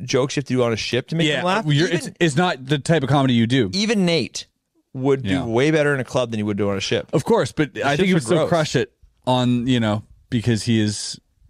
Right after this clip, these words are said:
Speaker 2: maybe not, maybe you're right, but
Speaker 1: I don't know. That's a good point.
Speaker 2: I think he would crush it more than a dirty com-, uh, comedian.
Speaker 1: Oh, a hundred percent.
Speaker 2: Yeah.
Speaker 1: Yeah, yeah, 'cause they, they really just want you to be clean. But, like, the, the jokes that work on there are so hack.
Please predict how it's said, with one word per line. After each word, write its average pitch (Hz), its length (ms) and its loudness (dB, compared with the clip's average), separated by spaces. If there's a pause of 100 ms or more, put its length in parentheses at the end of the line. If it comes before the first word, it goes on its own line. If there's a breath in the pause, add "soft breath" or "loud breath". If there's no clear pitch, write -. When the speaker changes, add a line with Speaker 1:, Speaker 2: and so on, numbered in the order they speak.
(140)
Speaker 2:
maybe 202 220 2
not, 131 160 2
maybe 156 160 2
you're 143 80 4
right, 127 140 0
but 113 160 -6 (180)
Speaker 1:
I 143 80 2
don't 147 140 2
know. 101 260 -2
That's 113 160 -2
a - 20 -10
good 110 120 -4
point. 104 120 -2
Speaker 2:
I 160 40 2
think 202 100 2
he 226 60 4
would 214 120 0
crush 202 280 -2
it 185 80 0
more 156 240 4
than 156 100 2
a 139 80 2
dirty 135 240 0
com-, 120 400 0
uh, 117 180 4
comedian. 123 480 0
Speaker 1:
Oh, 185 140 2
a 151 40 -2
hundred 151 180 -2
percent. 110 320 -2
Speaker 2:
Yeah. 113 240 2
Speaker 1:
Yeah, 127 160 2 (140)
yeah, 90 40 -6
'cause 107 160 -8
they, 113 140 0
they 117 180 2
really 113 180 0
just 98 140 -6
want 98 120 -2
you 92 40 -6
to 87 80 -10
be - 20 -18
clean. 110 200 -4
But, 98 120 -2
like, 101 220 -4 (400 soft breath)
the, 120 160 0
the 113 160 0
jokes 147 400 0
that 143 80 0
work 117 240 0
on 123 80 -4
there 104 240 -2
are 95 160 -2
so 104 320 -2
hack. 110 480 -6